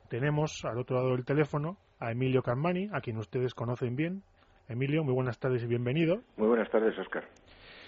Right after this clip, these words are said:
Speaker 1: Y tenemos también al otro lado del teléfono a Rafael Bardají, a quien ustedes también conocen bien. Rafael, muy buenas tardes y bienvenido.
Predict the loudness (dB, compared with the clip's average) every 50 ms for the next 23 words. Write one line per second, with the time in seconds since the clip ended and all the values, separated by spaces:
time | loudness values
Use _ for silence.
0 | -20 -20 -20 _ _ -16 -8 -4 -2 -2 -2 -2 -2 -2 -2 0 -2 0 2 2
1 | 2 2 2 2 2 2 2 2 4 4 4 4 6 4 4 4 4 2 2 2
2 | 0 0 -2 -2 -2 -2 -4 -4 -2 -2 -2 -2 -2 0 0 2 2 2 2 2
3 | 2 0 0 -2 -4 -4 -8 -10 -8 -6 -6 -8 -8 -8 -6 -4 -4 -4 -4 -4
4 | -4 -4 -6 -6 -6 -8 -8 -8 -8 -6 -4 -4 -2 -2 -2 -4 -4 0 2 2
5 | 2 2 2 2 2 2 2 0 0 -2 -2 -2 -2 -2 0 0 0 0 0 0
6 | 0 0 0 0 -2